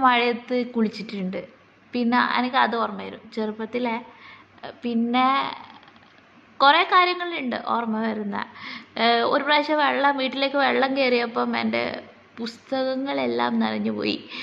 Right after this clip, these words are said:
മൂന്നാം ക്ലാസ് പഠിക്കുമ്പോൾ അതൊക്കെ ഓർമ്മ വരും. ആ, അതൊക്കെ ഒരു കാലം. ഇവിടെ മഴയൊന്നും ഇല്ല, ഇവിടെ മഴയില്ല. ഇതെന്തൊരു സ്ഥലമാണ് അല്ലേ? ഞാൻ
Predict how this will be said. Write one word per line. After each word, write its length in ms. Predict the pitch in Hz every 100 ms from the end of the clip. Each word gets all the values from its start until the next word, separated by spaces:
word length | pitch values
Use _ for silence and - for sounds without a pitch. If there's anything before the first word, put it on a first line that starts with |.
| - -
മൂന്നാം 320 | 240 247 262
ക്ലാസ് 220 | 269 254 247
പഠിക്കുമ്പോൾ 460 | 226 196 208 202 - - - - 214
അതൊക്കെ 260 | 240 269 254
ഓർമ്മ 180 | 214 202 202
വരും. 200 | 214 233 - - _ - - - _ - - _ _ _ - -
ആ, 40 | 269 262 240
അതൊക്കെ 260 | 202 190 208 233
ഒരു 80 | - 277
കാലം. 360 | 262 269 285 - - 254
ഇവിടെ 180 | 294 330 330 - - - 254
മഴയൊന്നും 540 | 262 269 302 320 320 285
ഇല്ല, 140 | 220 208 - - - - - - - -
ഇവിടെ 200 | 320 359 339
മഴയില്ല. 460 | 320 330 302 254 233 240
ഇതെന്തൊരു 400 | 262 269 269 285 285
സ്ഥലമാണ് 560 | - 226 240 269 262 233
അല്ലേ? 180 | 247 254 254 - - - - - _ -
ഞാൻ 100 | 262